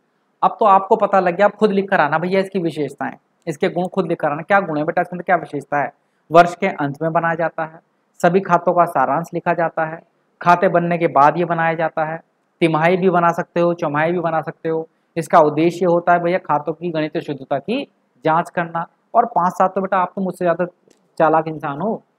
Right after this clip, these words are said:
मैं तो कम बना पा रहा हूँ, आप तो पता नहीं क्या क्या बना देते हो। मेरे सर जी हमें पास कर देना, जब मैं कॉपी चेक करने जाता हूँ,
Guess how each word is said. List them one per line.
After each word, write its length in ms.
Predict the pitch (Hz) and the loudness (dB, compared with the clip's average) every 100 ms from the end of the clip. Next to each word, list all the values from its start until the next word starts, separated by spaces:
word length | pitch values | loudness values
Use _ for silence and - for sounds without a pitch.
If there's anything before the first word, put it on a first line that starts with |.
| _ _ | _ _
मैं 100 | 151 | -6
तो 140 | 156 190 | -4 -4
कम 260 | - 170 | -2 -2
बना 180 | 170 165 | 0 -2
पा 140 | 165 156 | -2 -2
रहा 100 | 185 | -2
हूँ, 100 | 170 | -4
आप 60 | |
तो 60 | - | -6
पता 140 | 175 | -4
नहीं 100 | 175 | -6
क्या 120 | 196 165 | -2 -2
क्या 160 | 165 | -2
बना 180 | 156 151 | -4 -4
देते 260 | 147 147 180 | -4 -4 -6
हो। 160 | 190 _ _ _ _ _ _ - | -8 _ _ _ _ _ _ -8
मेरे 320 | 139 151 151 135 _ _ _ _ _ _ _ - | -2 0 0 -2 _ _ _ _ _ _ _ -4
सर 120 | 156 | -4
जी 160 | 143 151 | -2 -2
हमें 240 | 143 143 | -2 -4
पास 300 | 147 139 139 139 - | -6 -4 -4 -6 -12
कर 60 | 123 | -10
देना, 280 | 123 123 - | -10 -12 -8
जब 60 | 147 | -6
मैं 100 | 151 | -6
कॉपी 220 | 131 143 | -8 -8
चेक 180 | - 139 | -10 -10
करने 200 | 143 139 | -8 -6
जाता 220 | 131 | -8
हूँ, 100 | 139 | -10